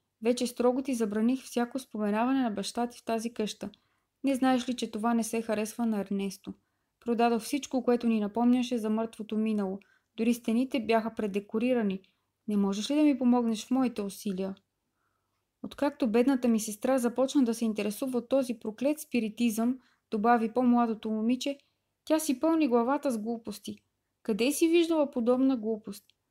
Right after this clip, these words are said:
Тази история за завръщането на мъртвите е върхът на абсурдите.“ По-голямата ми дъщеря – макар че продължи да плаче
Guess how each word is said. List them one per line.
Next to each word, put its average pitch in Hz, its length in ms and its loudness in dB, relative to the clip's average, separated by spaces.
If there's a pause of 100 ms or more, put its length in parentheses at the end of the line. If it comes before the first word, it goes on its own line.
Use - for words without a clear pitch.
(220)
Тази 214 280 2
история 262 460 2
за 214 80 -4
завръщането 226 640 0
на 220 120 0
мъртвите 240 440 -2
е 208 60 -2
върхът 196 380 -4
на 240 100 2
абсурдите.“ 208 760 -4 (1400)
По-голямата 240 600 0
ми 208 100 -2
дъщеря – 208 500 -4 (320)
макар 240 260 -2
че 226 160 -10
продължи 202 380 -4
да 240 160 0
плаче 208 420 -4